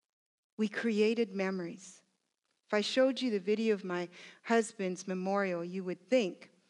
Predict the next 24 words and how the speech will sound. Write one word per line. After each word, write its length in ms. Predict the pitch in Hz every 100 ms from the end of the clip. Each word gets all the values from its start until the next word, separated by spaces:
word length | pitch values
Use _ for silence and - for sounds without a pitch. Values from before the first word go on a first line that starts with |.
| _ _ -
we 160 | 220
were 140 | 202 185
on 320 | 180 180 - -
a 120 | 202
permanent 580 | - - 254 233 180 170 - -
life 420 | 185 180 185 - _
vacation. 640 | - 185 - 190 - 156 165 _ _ _ _ _ _ _ _ _ _ _ _ _ _ _ _ _ _ _ _ -
No, 280 | 277 233 -
it 100 | 196
was 180 | 196
just 300 | - 240 -
moments 540 | 196 196 233 233 175 -
that 160 | 190
we 100 | 180
took 320 | 175 - 226 226
out 140 | 214
of 140 | 208 202
life, 240 | 180 -
two 180 | - 220
weeks 260 | 214 -
out 100 | 202
of 80 | 180
every 200 | 185 185
year 180 | 190 190